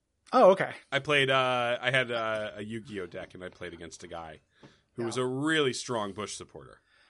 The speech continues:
Speaker 1: I spotted him at a Bally's Total Fitness.
Speaker 2: Ooh, what was he working?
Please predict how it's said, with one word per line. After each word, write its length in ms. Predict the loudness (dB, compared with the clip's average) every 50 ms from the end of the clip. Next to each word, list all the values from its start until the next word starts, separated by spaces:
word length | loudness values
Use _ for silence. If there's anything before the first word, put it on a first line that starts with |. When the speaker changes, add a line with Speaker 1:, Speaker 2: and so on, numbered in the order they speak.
| -2 4
Speaker 1:
I 100 | 4 4
spotted 420 | 4 4 6 8 10 10 10 10
him 140 | 8 6 6
at 100 | 6 4
a 60 | 4
Bally's 460 | 4 2 2 2 2 2 0 -2 -8 -4
Total 220 | -4 -4 -4 -2
Fitness. 640 | -2 -2 -2 -2 -4 -10 -14 -12 -10 -10 -10 -12 -14 _ _ _ _ _
Speaker 2:
Ooh, 380 | -4 0 0 2 0 2 0 -2 -2 -2
what 140 | -6 -6 -4
was 140 | -4 -6 -6
he 60 | -8
working? 440 | -8 -10 -10 -10 -10 -12 -12 -12